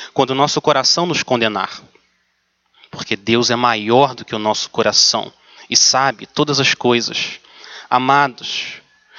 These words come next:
se o nosso coração não nos condenar, temos confiança diante de Deus e recebemos dele tudo o que pedimos,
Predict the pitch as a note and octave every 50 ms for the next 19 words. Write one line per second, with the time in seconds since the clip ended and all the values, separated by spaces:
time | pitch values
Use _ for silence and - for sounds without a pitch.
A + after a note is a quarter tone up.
0 | - - - - - B2+ B2 C#3 D#3+ E3+ - G3 - - E3 C#3+ C3 - - -
1 | - C#3 C#3+ C#3 B2+ A#2+ B2 C#3 D#3+ D#3 - - - C#3+ C#3 C3 B2 A#2 A#2+ C3
2 | C3+ C3 B2+ A#2+ - C3+ C3 C#3+ C#3+ - - - D#4+ F#3+ - - D3+ D3 D#3 F3
3 | G3 G3+ G3+ - - D3 C3+ C#3 C#3+ D#3+ F3 - E3 D3+ D3 B2+ A#2+ C#3 C#3 C#3
4 | B2+ A2 - - - - - - - - - - D#3+ D3+ D#3+ F3+ - - G3+ D#3
5 | C3+ D#3 E3+ F3 F3+ D#3+ D3 C#3+ C#3+ E3 F#3 D#3+ D3 - _ - G3 G#3+ A#3+ G#3+
6 | G#3+ G#3 - F#3+ - G#3+ F#3 D3+ D#3 F3 G#3 G3+ C#3+ G2+ - - - - -